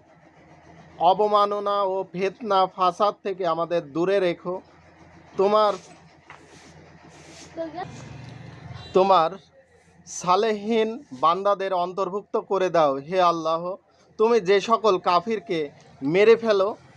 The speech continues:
তাদের সাথে কঠোর ব্যবহার করো ও আযাবে নিক্ষেপ করো। যারা তোমার পয়গম্বরকে মিথ্যাবাদী বলে এবং তোমার পথ থেকে ফিরিয়ে রাখে, সে,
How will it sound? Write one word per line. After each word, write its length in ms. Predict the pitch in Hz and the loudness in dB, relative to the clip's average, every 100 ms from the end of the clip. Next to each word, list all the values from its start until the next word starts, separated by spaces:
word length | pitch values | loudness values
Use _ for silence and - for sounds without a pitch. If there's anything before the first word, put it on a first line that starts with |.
| - - - - | -20 -20 -8 0
তাদের 500 | 185 190 202 190 214 | 0 2 -2 -4 -8
সাথে 320 | - 202 208 180 | -2 -2 -2 0
কঠোর 460 | 190 190 214 202 175 _ | 2 2 -2 -6 -8 _
ব্যবহার 640 | 127 147 175 202 202 214 202 | -4 0 2 2 4 4 2
করো 380 | 202 170 139 - - - | -2 -4 -4 -8 -16 -2
ও 300 | 190 202 170 - - - - | 2 2 0 -6 -20 -20 -6
আযাবে 560 | 151 180 208 196 185 180 | 0 2 2 2 -2 -4
নিক্ষেপ 500 | 185 208 - 233 226 - | -4 -4 -4 -4 -4 -4
করো। 300 | 160 120 110 - - - - - - - - - - | -2 -2 -8 -16 -20 -20 -18 -18 -18 -20 -18 -12 0
যারা 300 | 160 165 175 | 2 2 0
তোমার 400 | 185 180 180 185 180 - | -2 2 2 2 -2 -2
পয়গম্বরকে 840 | 185 185 202 202 214 214 208 185 | 0 2 2 0 -2 -4 -4 -4
মিথ্যাবাদী 760 | 165 180 - 214 214 214 185 170 | -4 -6 -4 0 2 2 0 -4
বলে 400 | 170 160 147 170 - | -4 -4 -6 -10 -10
এবং 420 | 185 190 196 165 156 185 | -4 2 4 2 -4 -6
তোমার 300 | 190 196 185 - | 0 2 0 2
পথ 200 | 175 180 - | 2 2 -2
থেকে 220 | 196 196 | -2 -4
ফিরিয়ে 460 | - 190 196 208 196 | -2 0 4 4 6
রাখে, 460 | 175 - 143 147 - | 2 0 -10 -12 -14
সে, 340 | - 170 | -8 -6